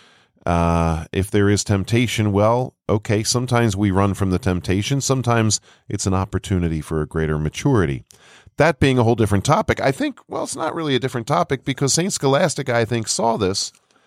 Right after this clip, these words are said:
And when she and her sisters got together with Benedict and all the brothers, Benedict at one point said, "Okay, now it's time to go. Sisters, you need to leave. Brothers, go back to your cells." And Sc-, Saint Sc-, Scholastica approached her brother and said, "No, brother,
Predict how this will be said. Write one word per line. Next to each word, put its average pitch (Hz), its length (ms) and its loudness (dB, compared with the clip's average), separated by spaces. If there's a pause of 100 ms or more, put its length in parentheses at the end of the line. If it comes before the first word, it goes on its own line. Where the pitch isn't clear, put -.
(640)
And 135 220 2
when 139 100 2
she 196 260 -2
and 165 100 2
her 139 100 2
sisters 147 420 -6
got 131 220 -6
together 127 360 -4
with 104 160 0
Benedict 120 400 0
and 107 100 2
all 98 120 4
the 92 100 0
brothers, 123 400 2
Benedict 117 520 -2
at 98 120 -4
one 107 220 -2
point 131 280 -4
said, 101 180 2
"Okay, 139 440 0 (360)
now 104 220 4
it's 117 140 -2
time 135 220 2
to 135 80 2
go. 165 340 2
Sisters, 139 500 -2
you 107 80 0
need 107 200 0
to 101 80 -2
leave. 117 420 -2
Brothers, 131 580 0
go 98 120 0
back 113 240 -2
to 98 120 -8
your 90 80 -2
cells." 139 540 0 (800)
And 107 200 2
Sc-, 110 300 -2
Saint 123 260 0
Sc-, - 180 -8
Scholastica 107 960 0
approached - 420 -4
her 107 80 -2
brother 98 300 -2
and 98 120 -2
said, 113 180 -2
"No, 131 220 -4
brother, 82 420 -4